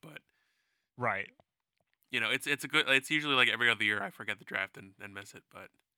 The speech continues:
Speaker 1: and then obviously last year I went on the legendary run. The run that
Speaker 2: I
Speaker 1: will
Speaker 2: missed that era.
Speaker 1: The run that will never be repeated.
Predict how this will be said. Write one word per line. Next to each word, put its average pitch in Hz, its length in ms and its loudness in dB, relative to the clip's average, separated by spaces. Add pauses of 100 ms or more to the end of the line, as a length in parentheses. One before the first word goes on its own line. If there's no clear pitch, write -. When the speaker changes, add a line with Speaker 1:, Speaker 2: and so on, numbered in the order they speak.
(720)
Speaker 1:
and 120 120 2
then 117 280 2
obviously 123 380 4
last 117 260 6
year 113 120 2
I - 20 0
went 110 160 2
on 104 100 0
the 101 60 -8
legendary 107 460 0
run. 101 400 2 (1400)
The 139 80 -4
run 139 240 10
that 127 120 8
Speaker 2:
I - 60 8
Speaker 1:
will 117 60 2
Speaker 2:
missed - 280 2
that 127 220 6
era. 110 340 4
Speaker 1:
The 139 80 4
run 147 200 10
that 135 160 6
will 135 80 -2
never 127 240 8
be 120 120 2
repeated. 101 480 0